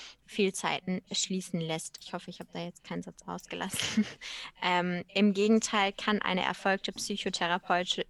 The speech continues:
äh, Z-, Psychotherapie sogar positiv gewertet werden, da der Beamtenanwärter Kompetenzen für die eigene Lebensbewältigung entwickelt hat. Ebenso wird in einer Therapie die Erkrankung in der Regel erfolgreich behandelt,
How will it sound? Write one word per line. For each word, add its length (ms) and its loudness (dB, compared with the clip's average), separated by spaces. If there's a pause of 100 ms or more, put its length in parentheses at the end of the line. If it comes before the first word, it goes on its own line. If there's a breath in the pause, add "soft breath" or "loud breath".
äh, 140 -2
Z-, 340 -10
Psychotherapie 920 2 (320 loud breath)
sogar 320 2
positiv 680 2
gewertet 580 0
werden, 360 2 (300 loud breath)
da 180 6
der 120 4
Beamtenanwärter 1120 2
Kompetenzen 680 -2
für 160 -6
die 160 -4
eigene 340 -2
Lebensbewältigung 1000 -2
entwickelt 520 -4
hat. 180 -2 (360 loud breath)
Ebenso 420 4
wird 200 0
in 120 -2
einer 260 0
Therapie 500 -4
die 140 -4
Erkrankung 600 -2
in 140 -6
der 180 -2
Regel 220 -4
erfolgreich 760 -2
behandelt, 520 0